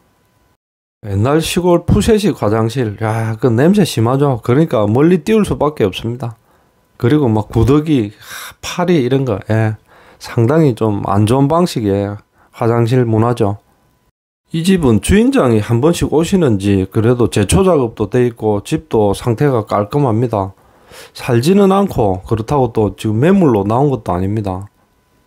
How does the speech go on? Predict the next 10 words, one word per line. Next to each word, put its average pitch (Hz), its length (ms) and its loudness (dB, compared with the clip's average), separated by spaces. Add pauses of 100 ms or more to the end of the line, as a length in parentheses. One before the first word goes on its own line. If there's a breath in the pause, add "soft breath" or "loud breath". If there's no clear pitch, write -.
(320)
이 151 120 -12
집은 160 280 2
뭐 104 160 2
새로 175 400 0
지은 214 340 2
거는 107 260 -2
아니고 98 600 -4
원래 160 600 2
시골 160 440 -2
촌집인데 110 840 -2